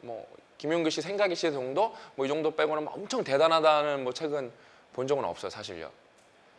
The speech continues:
그래서 일단은 이렇게 다 원서를 많이 봅니다. 그다음에 요즘에 더 업그레이드 됐어요.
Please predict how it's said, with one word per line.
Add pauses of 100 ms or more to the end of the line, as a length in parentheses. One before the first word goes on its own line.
(500)
그래서 (240)
일단은
이렇게
다 (240)
원서를
많이
봅니다. (280)
그다음에
요즘에
더
업그레이드
됐어요.